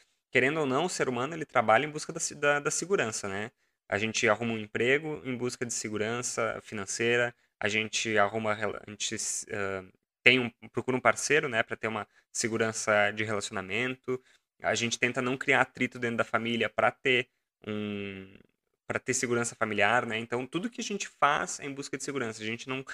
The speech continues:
consegue lidar bem no, no meio do caos, né? No meio do, do olho do furacão. A gente, e quem consegue, parabéns, né? A gente não pode tirar essas pessoas também do espectro, porque tem gente que lida,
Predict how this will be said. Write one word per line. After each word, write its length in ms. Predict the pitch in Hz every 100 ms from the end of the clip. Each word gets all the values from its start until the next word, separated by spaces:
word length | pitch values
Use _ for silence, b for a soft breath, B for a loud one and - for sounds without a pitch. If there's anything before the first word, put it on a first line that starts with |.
| - _
consegue 440 | - 127 123 120 131
lidar 260 | 120 110
bem 160 | 110 104
no, 300 | 104 104 -
no 100 | 117
meio 200 | 117 110
do 80 | 110
caos, 360 | - 101 98
né? 120 | 101 101
No 100 | 107
meio 220 | 107 110
do, 180 | 110 110
do 160 | 117 117
olho 140 | 113
do 60 | 110
furacão. 540 | - 110 107 - 98 - _ _ -
A 40 |
gente, 180 | 101 101 _
e 220 | - 127
quem 220 | - 139 135
consegue, 920 | 180 175 - 120 147 240 254 190 143 _ _ _
parabéns, 500 | 117 170 160 196 143
né? 100 | 113
A 60 | 113
gente 180 | 110
não 100 | 113
pode 200 | 107 123 143
tirar 340 | - 123 127
essas 200 | - -
pessoas 360 | - - 120 120
também 200 | 113 117
do 60 |
espectro, 420 | 117 - 107 -
porque 180 | - 131
tem 180 | 123 127
gente 280 | 117 127 -
que 80 | 131
lida, 300 | 123 151